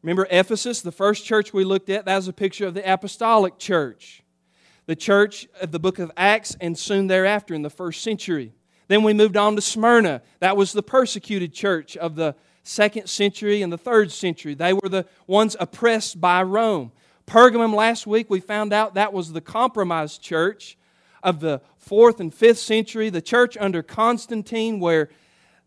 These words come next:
they were allowed to marry the church and the state together and compromise began to happen, and that's when the Catholic Church came into existence in history.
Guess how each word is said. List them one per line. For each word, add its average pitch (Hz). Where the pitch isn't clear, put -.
they 190
were 185
allowed 190
to 185
marry 208
the 170
church 220
and 170
the 151
state 208
together 196
and 160
compromise 202
began 175
to 165
happen, 180
and 165
that's 202
when 190
the 156
Catholic 208
Church 165
came 175
into 151
existence 156
in 139
history. 175